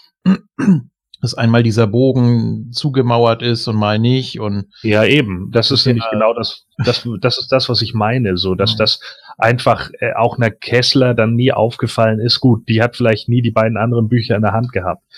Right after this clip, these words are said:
Speaker 2: Aber, äh, das ist eben genau das Ding, so, dass er das dann binnen kürzester Zeit schafft, alle drei Bücher irgendwie mehr oder minder mal kurz unter die Lupe zu nehmen,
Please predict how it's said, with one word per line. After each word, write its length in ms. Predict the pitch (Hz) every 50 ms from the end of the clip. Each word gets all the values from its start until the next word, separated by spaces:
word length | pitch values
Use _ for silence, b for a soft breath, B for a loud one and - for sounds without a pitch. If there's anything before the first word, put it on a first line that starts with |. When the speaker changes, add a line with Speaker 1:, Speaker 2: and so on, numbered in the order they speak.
| B B B B B B B
Speaker 2:
Aber, 460 | - 110 107 110 113 113 113 107 -
äh, 480 | 113 113 117 113 113 - 104 107 -
das 220 | 120 131 120 - -
ist 100 | 127 127
eben 220 | 127 131 131 127
genau 280 | 123 117 113 110 120 123
das 200 | 123 113 - -
Ding, 340 | - 117 127 127 110 98 92
so, 200 | 92 95 92 95
dass 240 | 92 - 104 - -
er 220 | - 120 123 131
das 200 | 135 127 - -
dann 240 | - 120 120 120 110
binnen 280 | 113 123 131 139 127 113
kürzester 480 | - 139 139 - - - - 123 117
Zeit 280 | - - 117 120 120 -
schafft, 360 | - - 127 123 - - -
alle 200 | 113 123 139 139
drei 240 | 123 120 117 117 113
Bücher 360 | 110 127 143 135 - 123 104
irgendwie 280 | 107 117 123 113 113 107
mehr 220 | 113 120 127 127
oder 120 | 120 117
minder 300 | 113 117 127 135 131 120
mal 160 | 113 113 113 107
kurz 300 | - - 131 127 - -
unter 140 | 117 117
die 120 | 107 113 113
Lupe 280 | 113 135 143 143 143
zu 160 | 120 - - 107
nehmen, 260 | 101 101 104 123